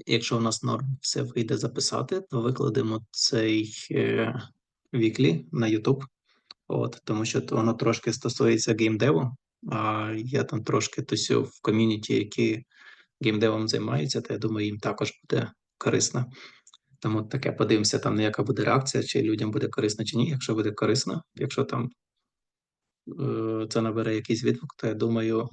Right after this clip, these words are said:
деякі з наших віклі будемо викладати в публічний доступ. От. Такс.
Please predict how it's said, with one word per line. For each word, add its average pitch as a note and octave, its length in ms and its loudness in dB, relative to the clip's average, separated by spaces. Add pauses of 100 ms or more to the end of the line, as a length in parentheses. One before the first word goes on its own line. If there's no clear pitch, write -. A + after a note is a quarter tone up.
деякі B2 420 4
з - 340 -2
наших A2 460 -4
віклі B2 260 -2
будемо A2+ 320 -6
викладати A#2+ 680 -4 (280)
в - 40 -4
публічний A2 400 2
доступ. - 380 -2 (440)
От. - 260 0 (2750)
Такс. - 360 -4